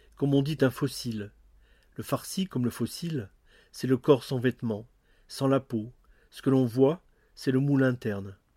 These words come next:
l'empreinte. On imagine le contenant, le plat à gratin où l'on a fourré tout ça, le linge dont on a tiré la chose, le torchon,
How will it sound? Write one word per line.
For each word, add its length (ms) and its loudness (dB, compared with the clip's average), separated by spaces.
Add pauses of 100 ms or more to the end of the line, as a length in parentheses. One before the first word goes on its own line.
(300)
l'empreinte. 720 -6 (480)
On 120 0
imagine 440 4
le 80 2
contenant, 560 -2 (400)
le 120 0
plat 380 4
à 100 0
gratin 480 -4 (360)
où 80 -4
l'on 160 2
a 80 2
fourré 320 -2
tout 160 -12
ça, 280 -10 (380)
le 140 2
linge 480 6 (260)
dont 160 -4
on 120 0
a 60 2
tiré 280 0
la 100 4
chose, 500 -6 (380)
le 120 -8
torchon, 500 -4